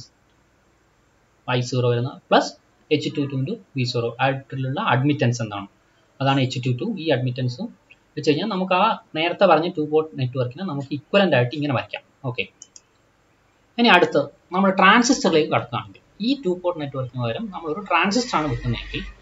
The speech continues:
എന്താവും? ഒരു transistor ഈ എച്ച് വൺ വൺ എന്ന് പറയുന്നത് എന്താണ്? നമ്മൾ നേരത്തെ പറഞ്ഞു, എച്ച് വൺ പറയുന്നത് ഇൻപുട്ടിലെ impedance ആണ്, V I by ഐ ഐ ആണ്.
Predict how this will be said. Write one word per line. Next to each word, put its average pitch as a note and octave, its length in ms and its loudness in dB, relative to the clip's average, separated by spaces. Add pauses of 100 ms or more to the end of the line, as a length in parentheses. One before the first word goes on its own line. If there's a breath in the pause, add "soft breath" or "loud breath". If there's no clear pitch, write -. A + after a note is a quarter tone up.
(160)
എന്താവും? F#3 340 2 (1300 soft breath)
ഒരു A#3+ 120 8
transistor G3+ 540 6
ഈ G3 140 0
എച്ച് F#3+ 300 2
വൺ C4 220 8
വൺ C4 80 4
എന്ന് A#3+ 180 2
പറയുന്നത് G#3 220 -2
എന്താണ്? F3+ 180 -2
നമ്മൾ E3+ 180 -8
നേരത്തെ E3 260 -2
പറഞ്ഞു, C#3+ 220 -2
എച്ച് D#3+ 240 -8
വൺ F3 80 -6
പറയുന്നത് D#3+ 440 -8 (300)
ഇൻപുട്ടിലെ F3 440 -2
impedance D#3 440 0
ആണ്, A2 100 -4
V B2+ 180 -6 (260)
I C#3+ 180 0
by C#3 180 -2 (400)
ഐ C3+ 120 4
ഐ A#2+ 240 2
ആണ്. - 120 -14